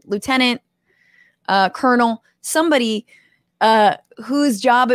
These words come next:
he was, like, sort of the commanding officer of this infantry unit, and he would go into, like, the homes of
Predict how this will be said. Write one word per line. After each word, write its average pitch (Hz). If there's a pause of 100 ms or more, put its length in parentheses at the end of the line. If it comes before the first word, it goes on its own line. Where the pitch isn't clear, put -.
he 262
was, 240
like, 226
sort 220
of 208
the 208
commanding 226
officer 202
of 202
this 196
infantry 190
unit, 196
and 190
he 233
would 208
go 190
into, 190
like, 180 (340)
the 208
homes 208
of 180